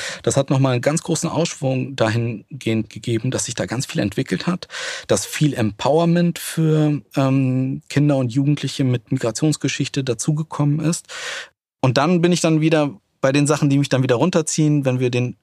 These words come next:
strukturellen Rassismus in den Behörden und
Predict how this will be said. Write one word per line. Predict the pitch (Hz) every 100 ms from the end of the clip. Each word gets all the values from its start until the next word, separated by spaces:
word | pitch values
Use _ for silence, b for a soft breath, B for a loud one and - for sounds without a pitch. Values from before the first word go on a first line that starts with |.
| _ -
strukturellen | - 147 - 127 120 127
Rassismus | 117 - 143 - 123 - - - -
in | 131 120 113
den | 113 107
Behörden | 113 98 123 120 120 117 113 110
und | - 113 104 104